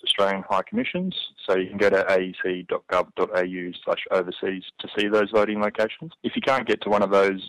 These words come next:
you can apply for a postal vote now, and we can try and get your postal vote to you. However, we understand that there are people in circumstances where they might not be able to get a postal vote or go to one of those voting centres.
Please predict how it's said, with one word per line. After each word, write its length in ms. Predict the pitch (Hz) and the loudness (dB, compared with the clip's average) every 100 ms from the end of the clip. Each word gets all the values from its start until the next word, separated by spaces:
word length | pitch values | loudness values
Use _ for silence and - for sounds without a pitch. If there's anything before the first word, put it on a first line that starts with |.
| - | -10
you 60 | 95 - | -10 -6
can 80 | 98 | -4
apply 200 | - 98 | 2 2
for 80 | - 92 | 2 -2
a 20 | 104 | 2
postal 260 | 98 - 101 | 0 0 2
vote 140 | 90 85 95 | 0 0 0
now, 100 | 120 190 220 - | 2 0 -2 -6
and 80 | 92 92 104 | -4 -4 -4
we 40 | 95 | -4
can 100 | - 95 | -2 0
try 100 | 95 | 0
and 80 | 90 | 0
get 60 | 92 | -4
your 100 | 90 92 | -2 0
postal 220 | 87 95 | 0 2
vote 120 | 90 - - | 0 -2 -4
to 80 | 113 98 | -2 0
you. 100 | 113 214 - - | -2 -4 -4 2
However, 340 | 107 110 98 139 208 101 | 4 6 4 2 0 0
we 60 | 98 | 2
understand 360 | 98 - 98 92 | 2 -2 -2 -2
that 100 | 90 87 | -2 0
there 120 | 90 | 2
are 80 | 90 92 | 2 -2
people 180 | - 92 | -6 -8
in 60 | 90 - | -6 -4
circumstances 640 | 98 92 - 98 92 95 90 98 | -4 -4 -4 -4 -4 -8 -6 0
where 140 | 92 90 | 0 2
they 100 | 95 95 | 0 0
might 140 | 98 | 0
not 80 | 95 - | -2 -4
be 60 | 95 | -2
able 120 | 92 | -2
to 60 | 101 | -4
get 80 | 92 | -6
a 40 | - | -2
postal 260 | 95 90 - 90 | -2 -2 -2 -2
vote 160 | 90 - - | -2 -4 0
or 80 | 104 104 95 | 2 4 2
go 60 | 92 | 0
to 40 | - | -2
one 80 | 95 | -2
of 40 | 92 | -2
those 140 | 90 92 | 0 0
voting 200 | 90 92 - | 0 -4 -8
centres. 260 | 98 156 | -6 -8